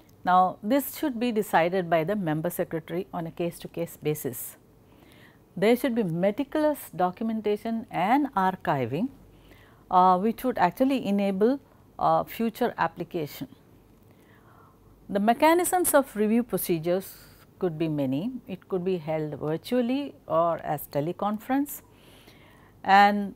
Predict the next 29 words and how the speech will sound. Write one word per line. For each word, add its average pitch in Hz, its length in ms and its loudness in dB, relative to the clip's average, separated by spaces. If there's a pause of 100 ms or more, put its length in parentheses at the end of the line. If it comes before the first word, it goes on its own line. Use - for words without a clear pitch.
well, 254 520 4
while 262 460 6
the 240 360 6
review 247 280 2
is 262 260 0
underway, 185 480 0
one 180 280 -4
could 190 360 -4
actually, 180 580 -2
uh, 165 260 -2
or 170 120 -6
the 160 180 -8
ethics 208 320 -2
committee 175 360 -6
could 165 260 -6
actually, 165 560 -4 (460)
uh, 151 300 2 (100)
allow 208 400 6 (120)
prim-, 226 400 0 (160)
preliminary 240 800 4
research 175 400 -4
procedures. - 800 -8 (960)
If, 285 340 -4
uh, 196 260 6
protocol 254 580 0
templates 233 580 -2
are 180 300 -2
already 214 500 -2
available, 180 640 2